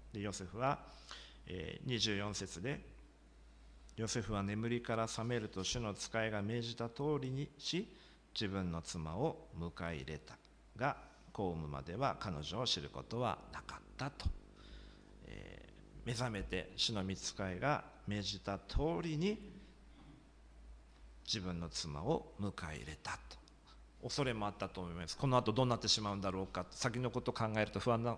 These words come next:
不安もいっぱいあったと思うんですけども、主が言われたことに従ったと。まあ、ここにヨセフの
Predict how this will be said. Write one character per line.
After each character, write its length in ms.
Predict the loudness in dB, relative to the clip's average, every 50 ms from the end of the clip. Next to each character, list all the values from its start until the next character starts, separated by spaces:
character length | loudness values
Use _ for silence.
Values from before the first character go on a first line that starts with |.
| -2 -2
不 140 | 2 4 4
安 120 | 4 4 2
も 60 | 0
い 60 | 0
っ 20 |
ぱ 160 | 0 4 6 6
い 40 |
あ 20 | 6
っ 40 | 6
た 120 | 4 0
と 100 | 0 0
思 140 | 0 0 0
う 20 |
ん 60 | 0
で 100 | 0 -2
す 140 | -4 -4 -6
け 80 | -6 -4
ど 120 | -4 -4
も、 220 | -4 -4 -4 -4 2
主 260 | 6 8 8 8 8 8
が 160 | 8 8 8
言 100 | 6 6
わ 100 | 4 4
れ 100 | 2 0
た 180 | 0 -2 -4
こ 160 | -4 -4 -6 -6
と 180 | -4 -4 -2
に 260 | 2 2 2 2 0 -4 -14 -18 -18 -20 -20 -18 -18 -20 -20 -20 -20 -16 -2
従 260 | 4 6 6 6 6 4 4
っ 120 | 4 2 2 0 -2
た 140 | -2 -2 -2
と。 140 | -2 -8 -14 -16 -18 -20 -20 -20 -20 -14 -8
ま 60 | -6 -2
あ、 20 |
こ 120 | -2 0
こ 140 | 2 2 4
に 220 | 4 2 0 -2 0
ヨ 140 | 2 2 2
セ 140 | 2 2 0
フ 140 | 0 -2 -2
の 220 | -2 -2 -4 -4